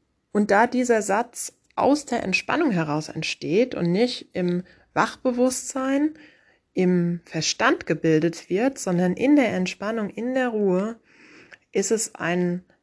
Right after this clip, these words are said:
ein Wunsch des Unterbewusstseins, des Unbewussten, der dann auch, oder dem dann nachgesagt wird, dass er sich erfüllt,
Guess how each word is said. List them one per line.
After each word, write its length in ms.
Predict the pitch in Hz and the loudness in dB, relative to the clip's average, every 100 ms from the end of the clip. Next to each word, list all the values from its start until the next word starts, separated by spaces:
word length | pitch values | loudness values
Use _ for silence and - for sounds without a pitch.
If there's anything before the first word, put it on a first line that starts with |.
| _ | _
ein 200 | 170 165 | -6 -2
Wunsch 460 | 170 214 233 - - _ _ _ | 0 -2 -2 -4 -6 _ _ _
des 460 | 175 - - - - _ _ 202 | -10 -6 -6 -6 -10 _ _ -2
Unterbewusstseins, 1000 | 262 262 175 156 156 165 - 151 151 - | 2 2 2 -2 -4 -6 -8 -6 -6 -8
des 200 | 165 - | -10 -6
Unbewussten, 1080 | 226 277 277 262 269 - - 262 262 269 - _ - - - _ - | -2 2 4 4 2 0 -10 -10 -8 -8 -10 _ -20 -20 -20 _ 0
der 140 | 185 | 0
dann 360 | - 160 208 220 | 2 2 2 0
auch, 640 | - 165 170 190 - - _ _ _ _ _ _ _ _ _ _ _ _ _ - | 0 2 2 -2 -8 -20 _ _ _ _ _ _ _ _ _ _ _ _ _ -4
oder 100 | 156 | 0
dem 220 | 156 151 | 2 2
dann 180 | 147 143 | 2 2
nachgesagt 640 | 139 151 190 185 180 - | 0 -2 -2 -2 -2 -2
wird, 300 | 202 196 - | -2 -2 -4
dass 200 | 156 160 | -6 -6
er 380 | - 147 156 165 - _ _ _ _ _ | -8 -6 -6 -6 -14 _ _ _ _ _
sich 260 | 170 - | -10 -6
erfüllt, 640 | 151 - 190 196 220 226 | -6 -6 0 2 2 0